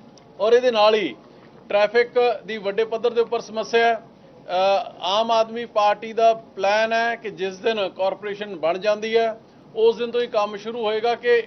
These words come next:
ਡੀਕੰਜੈਸਟ ਹੈ ਜਿਹੜਾ ਉਹ ਲੁਧਿਆਣਾ ਨੂੰ ਕੀਤਾ ਜਾਵੇ। ਜੋ, ਅ, ਮੌਜੂਦਾ ਬੱਸ ਸਟੈਂਡ ਹੈ ਉਹਨੂੰ ਇੰਟਰਸਟੇਟ ਬੱਸ ਸਟੈਂਡ ਬਣਾ ਕੇ ਚਾਰ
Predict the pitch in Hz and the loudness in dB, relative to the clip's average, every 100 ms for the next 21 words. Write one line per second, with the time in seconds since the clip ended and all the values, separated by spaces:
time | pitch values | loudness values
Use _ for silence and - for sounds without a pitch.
0 | 147 139 226 220 226 208 220 214 220 196 | -6 -8 -8 -6 -6 -2 -2 -2 -6 -2
1 | 214 202 135 - - - - - - - | 4 4 4 -2 -20 -20 -20 -20 -12 0
2 | 220 233 240 240 196 220 247 208 214 226 | 4 6 4 2 -6 -2 0 2 0 -2
3 | - 196 - 202 214 220 233 233 - - | -8 -8 -2 2 4 4 2 0 -8 -20
4 | - - 131 226 247 254 247 - - - | -20 -16 0 6 8 8 4 0 -10 -10
5 | 190 190 196 185 185 208 240 220 214 208 | -2 0 2 -2 -6 -2 -2 2 2 0
6 | 220 220 202 156 127 - 208 240 240 202 | -4 0 2 2 -2 -10 -6 -4 -4 -6
7 | 214 240 233 - 233 233 190 247 - 226 | -2 -2 -2 0 0 0 -2 -4 -4 -8
8 | 226 202 190 196 202 233 - 220 220 220 | -6 -6 -4 -4 -2 -6 -2 0 4 4
9 | 226 | 2